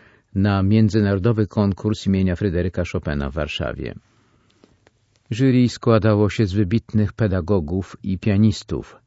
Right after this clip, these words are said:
między innymi Zbigniew Drzewiecki, na zachowanym zdjęciu w krótkich spodniach i sandałach, Jan Hoffman,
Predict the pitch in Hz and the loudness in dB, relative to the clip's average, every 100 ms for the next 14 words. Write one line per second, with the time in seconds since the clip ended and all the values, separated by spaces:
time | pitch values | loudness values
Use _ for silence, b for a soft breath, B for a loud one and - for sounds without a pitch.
0 | _ _ _ _ _ _ 113 120 117 107 | _ _ _ _ _ _ 2 4 4 4
1 | 110 110 113 110 110 101 - - 92 87 | 6 6 6 6 4 2 -2 -10 -6 -4
2 | 95 101 92 92 104 95 104 - - 110 | -2 -2 -2 -2 0 2 0 -2 -6 -2
3 | 135 b b b b b b b 104 98 | -2 b b b b b b b -2 0
4 | 98 104 95 95 92 87 101 95 95 101 | 0 0 0 0 0 -2 0 0 -2 -6
5 | - 104 87 - 90 - - 87 82 80 | -6 -6 -6 -6 -10 -8 -6 -4 -4 -6
6 | 92 82 80 76 76 95 - - b b | -6 -6 -4 -4 -4 -4 -6 -16 b b
7 | b b b - 120 110 90 120 - - | b b b -2 2 2 2 -2 0 0
8 | 117 135 | 2 0